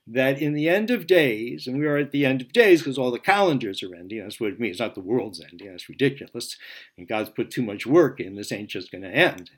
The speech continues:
Uh, there's a script here, and the script is not, and everything <laughs> ends, you know. This is not the script. There's gonna be a, a, a beautiful thousand years ahead of us. However, that there has to be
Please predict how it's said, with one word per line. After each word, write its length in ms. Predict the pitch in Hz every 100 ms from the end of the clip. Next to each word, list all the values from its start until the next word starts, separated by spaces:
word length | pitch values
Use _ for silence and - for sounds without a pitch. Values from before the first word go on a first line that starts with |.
| -
Uh, 200 | 101 104
there's 240 | 104 -
a 40 |
script 420 | 107 - 220 - -
here, 200 | 123 127
and 140 | 123
the 40 |
script 440 | 117 - 165 135 151
is 120 | 139
not, 280 | 175 185 135
and 300 | 135 131 123
everything 360 | 127 143 139 143
<laughs> 160 | 147
ends, 300 | 175 127 -
you 100 | - -
know. 240 | 113 120 120 - -
This 200 | 160 160
is 120 | 160
not 300 | 139 143 135
the 80 | -
script. 340 | - 247 233 -
There's 180 | 117
gonna 140 | 113 113
be 160 | 120
a, 80 | 120 110 _
a, 520 | 120 113 110 117 123
a 40 | 117
beautiful 520 | 107 196 175 175 160
thousand 560 | 143 151 147 135 147 143
years 480 | 131 123 131 123 - - - - _
ahead 400 | 120 123 - 247
of 160 | 220 -
us. 440 | 85 - - - _ _ _ _ _ _ _ _ _ _ _
However, 760 | 135 151 196 254 - 113 85 _ _ _ _ _
that 280 | - 135 139
there 180 | 151 143
has 380 | 143 196 208 202
to 120 | 180
be 480 | 143 175 175 165